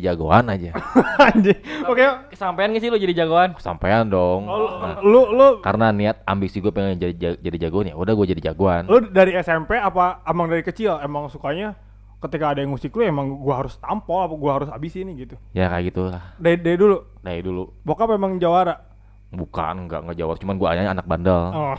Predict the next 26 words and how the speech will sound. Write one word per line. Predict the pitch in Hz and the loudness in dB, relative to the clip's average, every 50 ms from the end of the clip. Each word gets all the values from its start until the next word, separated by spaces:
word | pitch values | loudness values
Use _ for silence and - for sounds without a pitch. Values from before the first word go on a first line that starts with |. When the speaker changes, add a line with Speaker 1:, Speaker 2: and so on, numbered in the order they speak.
| - - 165 | -6 -8 -6
Speaker 2:
anjing. | 143 139 135 127 127 123 117 - - - - - - - | -8 -8 -8 -10 -10 -12 -12 -16 -20 -20 -20 -20 -20 -12
Itu | - 185 - | -10 -2 0
Speaker 1:
Sampai | 254 269 254 202 - - 185 | 0 0 0 -2 -6 -2 -2
Speaker 2:
dari | 180 180 185 | 0 0 0
S | 170 - 180 | -2 -2 -4
M | 180 190 | -2 -2
P | 233 | -2
udah | 226 214 190 | -2 -2 -2
kayak | 190 175 180 175 190 | -2 -4 -4 -4 -4
gitu? | 185 185 156 - - - - _ _ _ _ | -6 -6 -10 -10 -16 -20 -20 _ _ _ _
Speaker 1:
Udah | - - - - | -12 -10 -8 -6
kayak | 85 82 82 80 | -6 -6 -6 -8
gitu. | - 82 - - - _ - | -10 -14 -16 -18 -20 _ -6
Speaker 2:
Oh, | 185 220 247 | -4 -4 -2
S | 233 214 | -2 -2
M | |
P | 202 240 240 | -2 -2 -2
udah, | 214 | -2
emang | 185 175 170 170 170 | -4 -4 -6 -6 -4
udah | 165 165 165 | -4 -6 -6
Speaker 1:
U-, | |
Speaker 2:
tawuran? | 160 151 131 131 131 139 143 139 | -8 -10 -10 -8 -8 -8 -8 -6
Speaker 1:
udah | - - - - | -6 -8 -4 -2
kayak | 104 85 85 82 | -2 -2 -2 -2
gitu | 90 85 - 82 | -4 -4 -2 -2
kayaknya. | 82 80 82 82 82 | -2 -4 -4 -8 -10